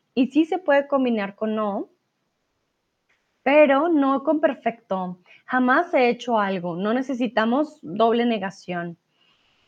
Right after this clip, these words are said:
Mm, pero si hablamos del futuro, podríamos,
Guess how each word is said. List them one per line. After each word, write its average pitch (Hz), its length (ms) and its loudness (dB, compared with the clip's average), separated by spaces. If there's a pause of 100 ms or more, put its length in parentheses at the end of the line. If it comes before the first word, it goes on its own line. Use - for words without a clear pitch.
Mm, 220 640 -4 (1000)
pero 330 720 6 (380)
si 277 100 -4
hablamos 254 340 2
del 294 120 4
futuro, 302 680 2
podríamos, 240 580 0